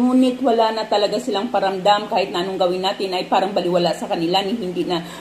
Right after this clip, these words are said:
para bang hindi na nila tayo kilala. Kaya ito po ngayon ang ating ituturo sa inyo. Ngunit guys, bago po ninyo ito gawin, bago po ninyo ito gagawin, kailangan po ninyong tiyakin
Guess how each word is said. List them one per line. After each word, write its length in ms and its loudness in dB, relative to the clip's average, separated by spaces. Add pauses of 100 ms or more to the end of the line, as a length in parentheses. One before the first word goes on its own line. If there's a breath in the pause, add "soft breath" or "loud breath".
para 240 4
bang 240 6
hindi 240 6
na 80 0
nila 320 4
tayo 400 0
kilala. 560 -2 (480 loud breath)
Kaya 320 4
ito 160 -2
po 160 -2
ngayon 240 0
ang 240 0
ating 480 -2
ituturo 640 -2
sa 160 -12
inyo. 640 -2 (220 loud breath)
Ngunit 320 6
guys, 320 4
bago 320 2
po 80 -4
ninyo 400 0
ito 80 -2
gawin, 640 2 (160)
bago 400 0
po 80 0
ninyo 320 -6
ito 160 -2
gagawin, 400 0
kailangan 560 0
po 80 -6
ninyong 480 0
tiyakin 640 0